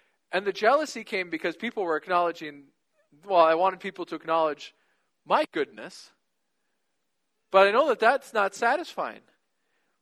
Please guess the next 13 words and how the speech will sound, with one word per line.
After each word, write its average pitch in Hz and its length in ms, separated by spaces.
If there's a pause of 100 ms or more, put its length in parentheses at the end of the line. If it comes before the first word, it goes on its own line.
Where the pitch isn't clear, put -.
But 208 120
why 220 140
would 294 160
you 262 100
want 220 180
someone 220 260
to 214 80
acknowledge 190 440
yours? 196 580 (920)
Well, 180 100
then 208 180
I 240 120
don't, 208 140